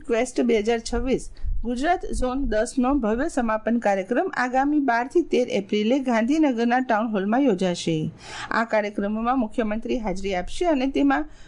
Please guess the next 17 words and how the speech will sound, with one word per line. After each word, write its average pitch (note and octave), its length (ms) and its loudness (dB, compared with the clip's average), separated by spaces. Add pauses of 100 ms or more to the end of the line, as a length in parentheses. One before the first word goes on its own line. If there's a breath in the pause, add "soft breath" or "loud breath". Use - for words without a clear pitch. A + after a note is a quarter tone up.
(140)
ગુજરાત, C#4+ 440 2
દીવ, C4 260 0
દમણ B3 380 2
અને C4 220 2
દાદરા A#3 360 2
નગર B3 320 2
હવેલીના G#3+ 500 2
યુવાનો G#3 420 2
ભાગ B3+ 280 2
લેશે. E3+ 520 0 (520 loud breath)
આ G3+ 100 -2
બે G#3 220 -2
દિવસીય C4+ 460 0
કાર્યક્રમ C4 540 2
દેશભરના C4+ 540 2
યુવા B3 320 2
સહભાગીઓને A#3 840 0